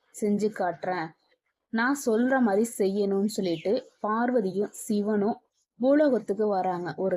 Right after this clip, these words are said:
தாத்தாவும் பாட்டியுமா. அப்போ காசியில நிறைய பேரு முழுகி தன்னோட பாவத்தை கரைச்சுக்கிட்டு இருக்காங்கல்ல, அப்ப அந்த ஒரு இடத்துல மட்டும்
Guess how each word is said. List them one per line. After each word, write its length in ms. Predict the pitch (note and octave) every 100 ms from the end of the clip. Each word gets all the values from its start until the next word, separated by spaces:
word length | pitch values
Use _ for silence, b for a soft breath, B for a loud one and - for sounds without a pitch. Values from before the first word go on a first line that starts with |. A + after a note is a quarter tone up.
| -
தாத்தாவும் 560 | G3 G3 G3+ G3 B3 C#4+ -
பாட்டியுமா. 640 | F#3+ F#3+ - F#3 F3+ F3+ - _ _ _ _ _ -
அப்போ 240 | C4 C4 C4+ D4+ -
காசியில 480 | A#3+ C#4+ D4+ D#4 C4
நிறைய 380 | G#3+ A3+ B3+ B3+
பேரு 320 | G#3+ A#3+ D#4 - - _ - G#3+
முழுகி 520 | A3 B3 C4 C4 C4 B3 A3 F#3+ F#3
தன்னோட 280 | G#3+ G#3+ G3+ G3
பாவத்தை 420 | G#3 A3 A#3+ A3+
கரைச்சுக்கிட்டு 520 | A3 G3 G3+ G#3+ G3+
இருக்காங்கல்ல, 420 | F#3 F#3 F3+ F#3 G3 F3+ - _ _ _
அப்ப 240 | B3+ B3+ D4+
அந்த 240 | C4 A#3
ஒரு 180 | A3 A#3+
இடத்துல 420 | G#3+ A3 C#4+ C4+
மட்டும் 380 | G#3 F3 F#3+ A#3